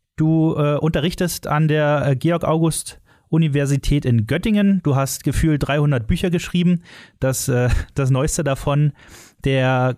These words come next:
konstituierte Staat, eine Verfassungsgeschichte der Neuzeit. Du hast einen Podcast, äh, der sich genau mit diesem Thema und mit diesem, äh, Namen auch, äh, beschäftigt. Und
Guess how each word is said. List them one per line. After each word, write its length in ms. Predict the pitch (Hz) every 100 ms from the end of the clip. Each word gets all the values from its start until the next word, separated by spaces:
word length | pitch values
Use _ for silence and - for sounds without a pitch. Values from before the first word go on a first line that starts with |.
| -
konstituierte 720 | 139 147 - 147 143 151 139
Staat, 560 | - - 135 170 190 -
eine 200 | 139 143
Verfassungsgeschichte 880 | - - 143 151 - 135 147 -
der 100 | 110
Neuzeit. 680 | 98 107 165 - 175 175 170 - - - -
Du 160 | 151 139
hast 320 | 135 131 -
einen 400 | 117 113 113 107
Podcast, 640 | - 196 - 170 170 - -
äh, 300 | 135 135 135
der 220 | - 131
sich 140 | 127
genau 160 | - 143
mit 160 | 135
diesem 180 | 147 127
Thema 300 | 113 151 156
und 160 | 127 131
mit 100 | 117
diesem, 320 | 120 127 127
äh, 140 | 107
Namen 320 | 104 107 135 131
auch, 320 | 135 147 - - - -
äh, 180 | 135 131
beschäftigt. 680 | 139 - 156 - 180 165
Und 380 | - 180 247 -